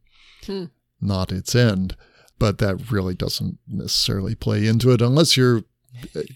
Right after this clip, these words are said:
Speaker 2: doing a Star Trek theme for the <laughs> week.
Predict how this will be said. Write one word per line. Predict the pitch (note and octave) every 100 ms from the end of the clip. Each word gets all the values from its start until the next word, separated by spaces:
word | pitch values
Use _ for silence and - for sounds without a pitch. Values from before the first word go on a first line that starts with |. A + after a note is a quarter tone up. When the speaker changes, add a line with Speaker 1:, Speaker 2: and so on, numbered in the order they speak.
| B2
Speaker 2:
doing | G2+ C3 A#2+ A#2
a | A2 G#2+
Star | - - G2+
Trek | F#2 - G#2
theme | - - C3+ C3 A#2 A2
for | A#2 B2
the | - - - -
<laughs> | A3 -
week. | G#3+ - D3 -